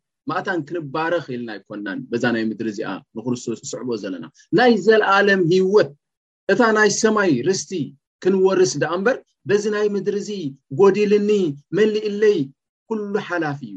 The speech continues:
ኩሉ ሓላፊ እዩ። ንሱ ይኮነን ትኩረትና። ንሕና ኣሕዋት ናብ ላዕሊ ናብቲ ሰማይ ክርስቶስ ኣብ ቤተ መቅደስ ዘገልግሎ ዘሎ ስለና ናብኡ ዳ ክንጥምት ኣለና፣ ናብቲ ናይ ላዕሊ ተስፋ ዳ እምበር ናብ ምድሪ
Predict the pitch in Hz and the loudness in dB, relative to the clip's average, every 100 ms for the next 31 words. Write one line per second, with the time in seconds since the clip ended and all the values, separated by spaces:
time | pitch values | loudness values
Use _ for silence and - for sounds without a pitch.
0 | - 180 170 160 139 139 123 - - - | -10 -6 -4 -4 -2 -2 -2 -4 -10 -16
1 | _ 151 185 - 240 - 180 160 147 147 | _ 0 0 2 0 4 4 4 4 0
2 | 139 143 143 135 - _ 135 165 208 202 | -2 -2 -2 -4 -6 _ 2 4 4 4
3 | 233 156 - _ - 165 180 156 - _ | 2 2 -2 _ -4 2 4 2 -2 _
4 | 131 180 202 220 220 240 226 - - - | 0 2 4 2 4 2 2 -2 -8 -2
5 | 208 226 - 226 - 226 254 214 143 - | -2 -2 -4 -6 -4 0 0 0 -4 -12
6 | _ _ _ _ _ 202 220 - 233 254 | _ _ _ _ _ -6 -6 -4 0 0
7 | 247 - _ _ _ 196 220 214 196 269 | -2 -12 _ _ _ -4 -4 -6 -6 -4
8 | 254 226 214 208 220 147 190 190 170 208 | -2 -2 -4 -2 -2 -2 -6 -6 -6 -4
9 | 180 196 196 185 196 202 190 196 214 202 | -2 -2 -4 -4 -4 -4 -2 -2 0 -2
10 | 190 196 202 220 208 175 170 170 165 165 | -4 -10 -6 -4 0 0 0 0 -2 -4
11 | 160 170 170 160 185 190 185 202 208 240 | -4 -2 -2 -2 -4 -6 -6 -4 -2 -2
12 | 247 - - 233 247 247 254 247 | -2 -6 -2 2 4 2 0 0